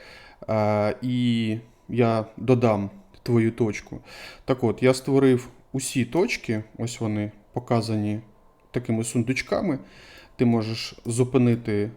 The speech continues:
е, відео і подивитися ці точки. Ось точка,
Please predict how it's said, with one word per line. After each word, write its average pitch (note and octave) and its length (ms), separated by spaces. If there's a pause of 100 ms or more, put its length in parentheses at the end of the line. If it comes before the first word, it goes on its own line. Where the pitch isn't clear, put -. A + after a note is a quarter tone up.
(400)
е, G#2 40 (380)
відео B2+ 540
і B2+ 120
подивитися A#2 840 (120)
ці A#2+ 140
точки. - 420
Ось C#3+ 300
точка, C3 560